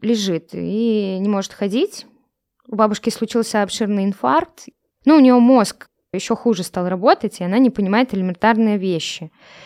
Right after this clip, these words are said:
И мама у меня вот это вот всё пишет и пишет, блядь, типа,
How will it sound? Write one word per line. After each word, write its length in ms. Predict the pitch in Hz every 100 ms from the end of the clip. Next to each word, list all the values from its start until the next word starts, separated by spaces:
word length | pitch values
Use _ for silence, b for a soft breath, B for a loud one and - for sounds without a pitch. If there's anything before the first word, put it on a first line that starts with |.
| B B B
И 80 | 208
мама 300 | 302 440 330
у 40 |
меня 460 | 247 226 202 175 165
вот 220 | 175 180
это 160 | 220
вот 120 | 190 -
всё 180 | -
пишет 640 | 175 214 269 370 - 208 -
и 20 |
пишет, 520 | - 262 339 349 240
блядь, 220 | 208 196 -
типа, 400 | 214 - 190